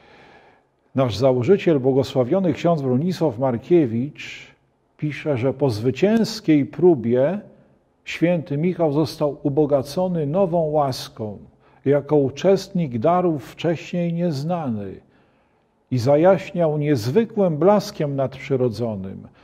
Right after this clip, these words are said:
stając się najpiękniejszym, najpotężniejszym i w ogóle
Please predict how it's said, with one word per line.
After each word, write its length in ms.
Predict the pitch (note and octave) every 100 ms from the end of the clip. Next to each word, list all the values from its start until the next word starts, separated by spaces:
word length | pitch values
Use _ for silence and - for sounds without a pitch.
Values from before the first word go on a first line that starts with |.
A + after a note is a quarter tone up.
| _ _
stając 520 | - D#3 D3 C#3+ C3+
się 240 | - C#3 C3
najpiękniejszym, 1500 | B2+ G3+ A3+ A3 F#3 D#3+ - C#3+ C3 A#2+ A2+ - A#2 A#2+
najpotężniejszym 1600 | D3+ A3 A3 A3 F#3+ D#3+ C#3+ A#2 A2 C3 A#2 A2+ - A#2 A2 G2+ A#2 _ _ _
i 80 | C#3
w 120 | C#3
ogóle 720 | A3 G#3+ C3 C3 A2+ G#2 G2+